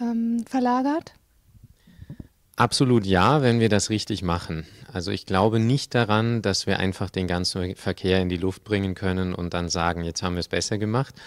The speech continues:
Speaker 2: dann haben wir eigentlich das Gleiche erreicht wie vorher, sondern wir müssen uns sehr smart überlegen,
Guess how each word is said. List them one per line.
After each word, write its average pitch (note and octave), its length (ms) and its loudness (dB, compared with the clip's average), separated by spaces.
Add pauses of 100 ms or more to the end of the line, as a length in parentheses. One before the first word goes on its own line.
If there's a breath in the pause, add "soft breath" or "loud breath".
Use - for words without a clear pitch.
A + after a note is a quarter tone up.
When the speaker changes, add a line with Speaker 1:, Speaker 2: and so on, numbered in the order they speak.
(240 loud breath)
Speaker 2:
dann F2+ 160 -4
haben F#2+ 160 0
wir F#2+ 120 2
eigentlich F#2+ 280 0
das - 200 -2
Gleiche F#2 340 0
erreicht F2 420 -2
wie F2+ 60 -8
vorher, F#2+ 420 0 (420 loud breath)
sondern G2 360 0
wir G2 80 0
müssen A2+ 320 0
uns G#2 180 -2
sehr G#2+ 220 0
smart G#2 380 0
überlegen, F#2+ 600 0